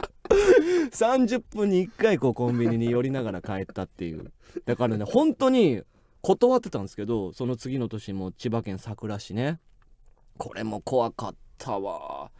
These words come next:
あの、だるま寺でしたっけ？とかね、その、またこれも全国的にも有名な、てか、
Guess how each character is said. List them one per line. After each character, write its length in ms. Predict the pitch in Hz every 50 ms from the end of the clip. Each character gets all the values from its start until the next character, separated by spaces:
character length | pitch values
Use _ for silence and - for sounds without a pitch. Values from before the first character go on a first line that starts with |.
| - - - - -
あ 120 | - 95 90
の、 80 | - -
だ 160 | - - 117 151
る 160 | 170 220 233
ま 200 | 233 240 240 226
寺 280 | 165 190 202 214 214 196
で 120 | 185 202
し 80 | 185 -
た 120 | - -
っ 40 | - - -
け？ 220 | - - - - - _ _ _ _ - - - - - - _ _ _ _ _ _ _ _
と 120 | - 117 104
か 140 | - 90
ね、 280 | 90 101 120 123 117 107 -
そ 140 | - 127 113
の、 520 | 110 107 104 104 101 98 98 101 98 - -
ま 120 | - 143
た 100 | - 131
こ 100 | - 139
れ 80 | 127 123
も 240 | 123 123 120 120 120
全 240 | 110 131 135 135
国 220 | 113 - - 139 127
的 180 | 127 123 120 135
に 60 | 127
も 120 | 110 98
有 300 | 95 101 123 143 143 135
名 180 | 131 131 127 123
な、 100 | 120 -
て 160 | - - 175
か、 120 | 165 117